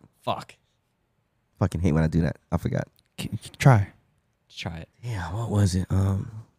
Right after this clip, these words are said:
Speaker 2: <clears throat>
Speaker 3: Was it about putting weights away, clips, going to the gym? I saw you in there last night.
Speaker 2: You saw me in the gym last night?
Speaker 3: No, I didn't see you, but I saw you.
Speaker 2: Where?
Speaker 1: The car.
Speaker 3: No, I s-, in the check-in.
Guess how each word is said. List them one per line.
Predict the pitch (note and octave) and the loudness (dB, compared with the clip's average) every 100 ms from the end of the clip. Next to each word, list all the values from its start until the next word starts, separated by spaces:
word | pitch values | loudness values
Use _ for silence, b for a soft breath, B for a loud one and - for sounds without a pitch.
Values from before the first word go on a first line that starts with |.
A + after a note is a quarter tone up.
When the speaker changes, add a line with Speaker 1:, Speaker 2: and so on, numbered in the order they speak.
| - | -4
Speaker 2:
<clears throat> | - D#3 C#3 - - A2+ | -4 -4 -8 -14 -6 2
Speaker 3:
Was | A2 | 6
it | |
about | G2+ F#2+ | 8 8
putting | - G#2 G2 | 8 8 8
weights | G#2+ - | 8 6
away, | A2+ A2+ | 6 6
clips, | - G#2+ G2+ G2+ - - - - B B B - | 6 6 6 6 0 -8 -12 -16 B B B 8
going | G#2 G#2+ | 10 10
to | |
the | G2+ | 8
gym? | G2 G#2+ G#2 G#2 G#2+ | 10 10 10 8 4
I | G#2 | 2
saw | - G2+ | 6 8
you | G#2+ | 10
in | G#2 | 10
there | G#2 G2+ | 10 8
last | G2 - | 6 4
night. | A2 G#2 G#2 - _ _ - | 4 4 2 -2 _ _ 4
Speaker 2:
You | A#2 | 8
saw | E3 | 10
me | D#3+ | 10
in | |
the | C3 | 8
gym | D3+ | 8
last | F#3 G3+ | 6 4
night? | A3 | 2
Speaker 3:
No, | B2 | 6
I | G#2 | 8
didn't | G2+ | 8
see | F2+ G2+ | 6 4
you, | F#2 | 4
but | E2+ | 2
I | E2 | 0
saw | - G2+ | 2 4
you. | F2 E2 F2+ _ _ _ _ _ _ | 4 0 -4 _ _ _ _ _ _
Speaker 2:
Where? | B2 C#3+ F#2 | 6 8 6
Speaker 1:
The | - | 2
car. | G#2+ F#2 F2 - _ _ - | -2 -2 -4 -14 _ _ 2
Speaker 3:
No, | G2+ | 4
I | E2+ F2 | 6 6
s-, | F2 - - _ - | 2 -2 -10 _ -2
in | G2+ | 0
the | F#2 F#2+ | 0 0
check-in. | - G2+ F#2 | 0 2 0